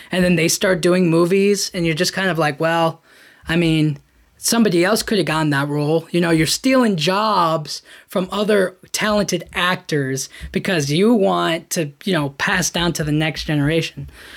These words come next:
But for the most part, the actors that do, like, the,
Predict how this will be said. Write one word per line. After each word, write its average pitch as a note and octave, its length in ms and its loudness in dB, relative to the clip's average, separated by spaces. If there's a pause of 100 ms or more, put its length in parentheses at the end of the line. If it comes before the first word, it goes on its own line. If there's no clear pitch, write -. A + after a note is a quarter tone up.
(180)
But E3+ 340 -2 (300)
for - 100 0
the D#4+ 60 4
most D#4 240 4
part, B3 420 -2 (160)
the F3+ 160 -4
actors G3+ 320 -2
that C#3 260 -6
do, F#3 460 2
like, D3 220 -4
the, C3+ 360 -2